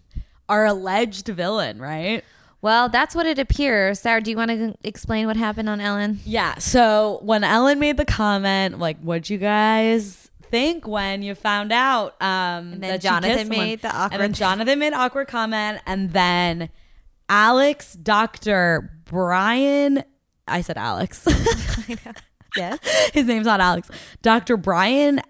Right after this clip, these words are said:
Speaker 1: Abasolo, I believe is how you pronounce it.
Speaker 2: Mm-mm.
Speaker 1: Um, he came in with, "She's a great kisser."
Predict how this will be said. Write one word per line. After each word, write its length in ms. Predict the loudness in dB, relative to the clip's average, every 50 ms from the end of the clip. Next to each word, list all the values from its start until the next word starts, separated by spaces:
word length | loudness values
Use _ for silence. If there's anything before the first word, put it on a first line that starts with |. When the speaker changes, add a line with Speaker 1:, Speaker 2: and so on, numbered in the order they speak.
| _ 2
Speaker 1:
Abasolo, 1000 | 4 4 4 4 4 2 0 0 2 2 2 2 2 2 2 2 2 2 2 2
I 100 | 2 2
believe 360 | 2 2 2 2 2 2 2 2
is 80 | 2
how 100 | 2 2
you 160 | 2 0 0
pronounce 460 | 0 0 0 2 0 0 -2 -2 -2 0
it. 260 | 2 2 2 0 -2 _ _ -10
Speaker 2:
Mm-mm. 320 | -10 -10 -10 -12 -14 -14 -4 _
Speaker 1:
Um, 520 | 2 4 6 6 6 6 4 2 2 0 -4 -6 -8 _ _ _ _ _
he 300 | -6 -2 2 2 2 2
came 300 | 2 2 2 2 2 2
in 180 | 0 0 0 -2
with, 380 | -2 -2 -2 -2 -4 -6 -8 -14 -20 -20 -20 _ _ _ _ _ _ _ _ _
"She's 320 | -14 -12 -10 -10 -10 -12 -12
a 60 | -16
great 320 | -18 -16 -16 -16 -16 _
kisser." 840 | -12 -12 -10 -10 -12 -12 -12 -12 -12 -12 -14 -14 -14 -14 -14 -14 -16